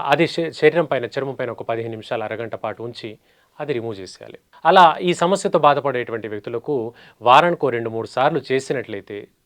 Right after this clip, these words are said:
చాలా చక్కగా ఈ బ్యాక్టీరియల్ ఇన్ఫెక్షన్, ఈ చీముగడ్డలు, కురుపులు అనేవి చాలా చక్కగా అదుపులోకి వస్తాయి. నేను చూస్తుంటాను,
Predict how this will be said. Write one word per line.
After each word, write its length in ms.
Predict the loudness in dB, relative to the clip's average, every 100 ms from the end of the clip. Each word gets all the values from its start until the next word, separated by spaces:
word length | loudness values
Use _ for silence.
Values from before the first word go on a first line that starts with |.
| -16 -8
చాలా 380 | -2 0 0
చక్కగా 560 | -2 -4 -8 -10 -10 -10 _
ఈ 60 | -14
బ్యాక్టీరియల్ 380 | -8 -8 -8 -10
ఇన్ఫెక్షన్, 340 | -12 -14 -14
ఈ 20 |
చీముగడ్డలు, 580 | -14 -10 -8 -8 -8 -10
కురుపులు 340 | -8 -6 -6 -6
అనేవి 300 | -8 -12 -16 _ _ _ -8
చాలా 220 | 0 2 2
చక్కగా 360 | 0 -8 -10
అదుపులోకి 360 | -10 -10 -14 -14
వస్తాయి. 280 | -20 -20 -20 _ _ _ _ _ _ _ -10
నేను 180 | 2 2
చూస్తుంటాను, 500 | 2 -2 -2 -4